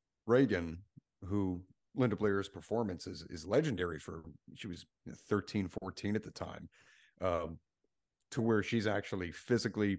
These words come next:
playing that role when possessed, and just, uh, just the level of proficiency in her performance makes you believe it, and makes you, makes you care for her from the first time you see her in the movie,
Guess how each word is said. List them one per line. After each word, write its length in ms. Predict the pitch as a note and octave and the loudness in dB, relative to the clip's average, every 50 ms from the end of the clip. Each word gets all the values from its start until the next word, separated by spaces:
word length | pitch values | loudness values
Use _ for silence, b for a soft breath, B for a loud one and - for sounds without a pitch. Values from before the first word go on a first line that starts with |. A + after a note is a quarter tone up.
| - _ | -4 _
playing 320 | - - A2+ G#2+ G2+ G2 F#2 | -4 -2 0 0 0 0 -2
that 140 | E2 E2 - | -4 -6 -6
role 300 | F2+ F#2 F#2+ F#2+ F#2+ F#2 | -2 0 2 2 2 2
when 160 | F#2 F2+ E2 | 0 -2 -4
possessed, 560 | - - E2+ D#2 F2+ G#2+ G#2 A2+ G#2+ - - | -6 -6 -6 -2 -2 -2 -2 -2 -4 -4 -6
and 200 | - - F2 F2+ | -8 -8 -6 -4
just, 260 | F2 G#2 G2+ - _ _ b b b b b b b b b - | -4 -4 -4 -6 _ _ b b b b b b b b b -6
uh, 220 | - F2 E2+ D#2 D#2+ - _ _ _ _ _ _ _ - - - - - - F#2+ | -2 -2 -2 -2 -4 -6 _ _ _ _ _ _ _ -18 -16 -14 -14 -12 -12 -8
just 260 | F#2+ G#2 G2+ - - - - - - - _ _ _ _ - | -6 -6 -6 -6 -10 -16 -20 -20 -20 -20 _ _ _ _ -2
the 120 | A2 A2 | 2 2
level 420 | G#2 G2+ G2 G#2+ G#2+ G#2 A#2 A#2 G#2+ | 4 4 6 6 6 6 4 4 2
of 140 | G2+ F#2+ - | 0 -2 -2
proficiency 800 | - F2+ - - - B2 B2 - A#2+ G2+ - - G2 F#2+ E2 | -4 -4 -2 2 2 2 2 2 2 0 0 -2 -4 -6 -6
in 80 | D#2 F2+ | -6 -6
her 160 | E2+ D2+ G2 | -4 -4 -4
performance 800 | F2 - - D2+ - - A#2+ D3+ E3 B2 E2 E2 D#2+ - - - _ _ _ _ _ _ _ _ _ _ _ _ _ _ _ _ _ _ _ _ | -4 -4 -8 -6 0 4 4 4 4 2 -2 -6 -10 -12 -14 -18 _ _ _ _ _ _ _ _ _ _ _ _ _ _ _ _ _ _ _ _
makes 320 | - A#2 A2+ G2+ - - - | 2 2 2 2 2 -2 -4
you 80 | G#2 | -4
believe 360 | E2+ F2 F#2 F2+ A2 C3 C3+ G#2+ | -2 0 0 4 6 6 6 6
it, 100 | F#2 C#2+ | 4 -2
and 180 | D2 G2 G2 | -2 0 0
makes 220 | G#2 G#2+ F#2+ - - | 2 2 0 0 -2
you, 100 | A2+ - b b b b b | -6 -6 b b b b b
makes 220 | D3 E3+ E3 - | 2 2 4 4
you 80 | B2+ G#2 | 2 0
care 320 | - - C3 C3+ D3 C#3+ | 0 2 4 4 4 4
for 160 | - - F#2 | 2 0 -4
her 220 | D2+ D#2+ F2+ E2 E2 | -4 -4 -4 -6 -6
from 180 | - - F#2+ | -6 -6 -4
the 80 | F2+ D#2+ | -4 -4
first 300 | - - G2+ G2 F2+ - | -4 -2 -2 -2 -2 0
time 180 | - G2 F#2 F#2 | -2 -2 -2 -2
you 100 | F2 E2 | -4 -4
see 180 | - - G2+ F#2+ | -4 -4 -2 -2
her 120 | F#2 F#2 | -2 -2
in 60 | F2 | -2
the 80 | F2 E2 | -2 -2
movie, 440 | F2+ G#2+ C3+ C3 G2 F2 E2 E2 | 0 2 2 2 0 -2 -6 -6